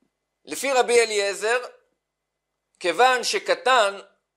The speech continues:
לא יכול לעשות קניין, אז אחרים זכין לקטן. חכמים תיקנו שאדם אחר יוכל לזכות בשביל הקטן. ואין זכין לגדול,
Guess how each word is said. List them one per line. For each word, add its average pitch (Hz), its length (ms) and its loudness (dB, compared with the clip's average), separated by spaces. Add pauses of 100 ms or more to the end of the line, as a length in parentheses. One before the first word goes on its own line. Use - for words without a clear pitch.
(320)
לא 175 100 -6
יכול 214 340 2
לעשות 196 460 -2
קניין, 135 520 -6 (840)
אז 196 460 0 (100)
אחרים 240 640 0
זכין 240 580 0
לקטן. 220 520 0 (1500)
חכמים 226 380 -2
תיקנו 240 340 -6
שאדם 233 340 2
אחר 233 160 2
יוכל 233 300 4
לזכות 214 420 -4
בשביל 202 260 -6
הקטן. 180 420 -2 (1080)
ואין 170 360 0
זכין 156 360 -4
לגדול, 214 580 0